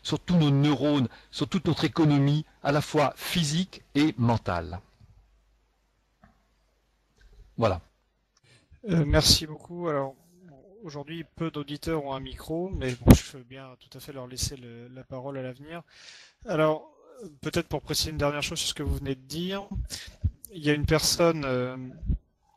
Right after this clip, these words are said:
Speaker 2: qui, qui m'a, qui m'a posé une question sur le fait de, d'enlever, euh, quelles sont les conséquences d'une extraction, d'une ablation de la glande thyroïde. Alors peut-être,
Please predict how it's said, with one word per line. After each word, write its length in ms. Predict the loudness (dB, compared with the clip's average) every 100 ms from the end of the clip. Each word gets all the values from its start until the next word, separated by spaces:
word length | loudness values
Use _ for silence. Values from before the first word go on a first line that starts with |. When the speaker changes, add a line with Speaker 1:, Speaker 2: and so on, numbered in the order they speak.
| _ _ -6 -4
Speaker 2:
qui, 240 | -4 -6 -6
qui 160 | -6
m'a, 460 | -2 0 -2 -4 -8
qui 120 | -8
m'a 80 | -4
posé 220 | 0 2
une 60 | 2
question 320 | 4 2 0
sur 180 | -4 -4
le 100 | -4
fait 220 | -2 -2
de, 320 | 0 -2 -2 -6
d'enlever, 640 | -10 -6 -4 -4 -2 0 0 -4 -16 -16 -16 -12
euh, 120 | -6
quelles 160 | 0 0
sont 120 | 0
les 100 | -4
conséquences 760 | -2 -2 -2 -6 -12 -8 -8
d'une 580 | -8 -12 -10 -8 -8 -10 -12
extraction, 800 | -10 -8 -6 -6 -4 -6 -6 -10
d'une 180 | -10 -4
ablation 500 | -2 0 0 -2 -4
de 80 | -6
la 80 | -4
glande 220 | -6 -8
thyroïde. 500 | -6 -4 -4 -6 -12 _ -20 -20 -8
Alors 100 | -6
peut-être, 280 | 0 -2